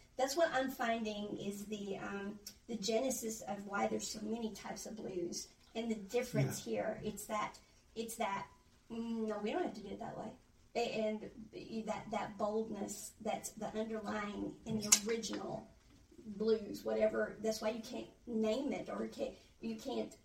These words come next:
Speaker 1: put a handle on exactly which one was blues, because it depends on which front porch you're sitting on and, and what they themselves were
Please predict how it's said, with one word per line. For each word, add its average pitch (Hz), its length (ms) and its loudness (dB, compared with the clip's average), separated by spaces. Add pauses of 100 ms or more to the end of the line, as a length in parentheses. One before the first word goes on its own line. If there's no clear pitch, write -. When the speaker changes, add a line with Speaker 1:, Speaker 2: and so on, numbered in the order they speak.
(360)
Speaker 1:
put 254 160 2
a - 20 0
handle 220 440 2
on 208 240 0
exactly 214 500 -2
which 220 220 -4
one 208 160 -2
was 202 120 -8
blues, 220 480 0
because 208 460 -4 (400)
it 220 160 2
depends 226 280 -4
on 208 120 2
which 214 120 -6
front - 240 -10
porch 285 300 -12
you're 226 80 -8
sitting - 360 -8
on - 240 -6 (640)
and, 220 360 2 (160)
and 220 200 2
what 220 260 2
they 226 420 4 (260)
themselves 220 760 0 (140)
were 214 180 -6